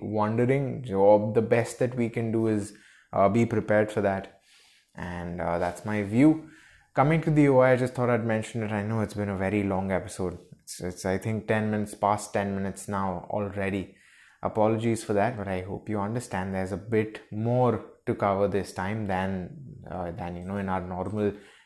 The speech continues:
episodes. But again, O I for Nifty, highest O I strike is twelve five hundred call.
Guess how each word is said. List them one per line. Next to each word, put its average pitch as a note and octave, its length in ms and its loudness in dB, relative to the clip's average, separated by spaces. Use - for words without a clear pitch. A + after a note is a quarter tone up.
episodes. B2+ 500 0
But B2 120 2
again, A#2+ 240 2
O A2+ 120 4
I A#2 100 6
for A#2 140 -2
Nifty, A#2 300 -2
highest C3+ 340 0
O C3 80 4
I A#2+ 80 4
strike A2+ 280 0
is G#2 120 -2
twelve G#2+ 240 0
five F#2 260 0
hundred F#2 420 -8
call. C#3 480 2